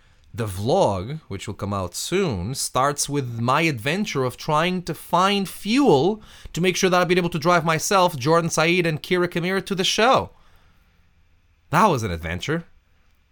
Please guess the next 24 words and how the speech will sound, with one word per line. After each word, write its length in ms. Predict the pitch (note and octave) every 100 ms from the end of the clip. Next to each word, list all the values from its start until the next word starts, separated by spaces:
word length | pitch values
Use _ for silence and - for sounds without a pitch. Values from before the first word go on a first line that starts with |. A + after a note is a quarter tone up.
| _ - _ _
'Cause 140 | G#2+
I 80 | A2+
found 480 | A2 - E3+ F3+ F3
fuel 500 | - F#3 G#3+ E3 C#3+
not 200 | C#3 D#3+
after 280 | D#3 - D3
five 460 | - - G3 G#3+
tries, 640 | - G2 D#2+ D2+ - - - _ _ _ _ _
not 140 | A#2 D3+
after 200 | D#3+ D#3
seven 460 | - - A3+ A3
tries, 600 | - F#2+ D#2 - - - _ _ _ _ _
but 300 | G#2+ C3+ B2+ - _ _ _ _
after 320 | C#3+ D3 E3 D3
nine 800 | D3 D3+ D#3+ F#3+ A3 G#3 E3+
tries, 800 | C3+ - G2+ D#2+ C#2+ - - - _
I 80 | A2+
finally 720 | A2 - - F3 F3+ F3 E3+
found 720 | - D#3+ D3 B2+ A2+ G2+ F#2+ - _ _ _ _
a 100 | A2+
gas 360 | G2+ - A2+ -
station 420 | - G#2 G2+ F#2+
with 160 | F2 -
fuel. 360 | C#2 A#1 D#2+